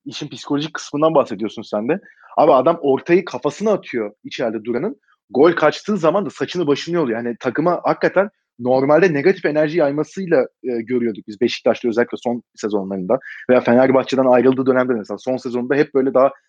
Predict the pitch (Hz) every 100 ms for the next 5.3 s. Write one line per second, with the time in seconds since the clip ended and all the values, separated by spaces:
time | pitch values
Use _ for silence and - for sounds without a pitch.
0 | _ 110 113 143 131 151 170 160 113 101
1 | 104 120 196 - _ _ _ - - 269
2 | 269 220 - 139 - 202 208 160 185 190
3 | 185 185 - 185 190 147 190 175 170 175
4 | 175 175 185 165 190 - 196 - 170 156
5 | 180 180